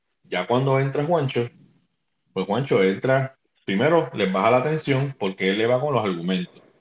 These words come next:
y no va con nada de ridiculizar ni nada, él va con los argumentos. "Mira, esto es así, esto es así, esto es así, esto es así". Cuando él entra, el debate coge otra mentalidad, porque ya,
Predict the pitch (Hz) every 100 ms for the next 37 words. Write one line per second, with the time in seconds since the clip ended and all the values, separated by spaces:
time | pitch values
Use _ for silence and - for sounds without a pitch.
0 | _ _ 98 95 104 117 120 120 127 123
1 | 113 107 117 110 113 113 120 131 139 156
2 | 151 104 104 135 147 113 92 82 85 87
3 | 82 _ - _ _ _ - 90 - 95
4 | 98 - 160 139 92 95 - 143 - 117
5 | - 127 127 117 123 160 165 _ _ _
6 | 110 107 113 139 180 190 - 104 95 98
7 | 92 90 90 98 113 123 131 90 90 98
8 | 113 110 95 - - - - - - 151
9 | _ _ - - 82 - 82 80 87 98
10 | 107 110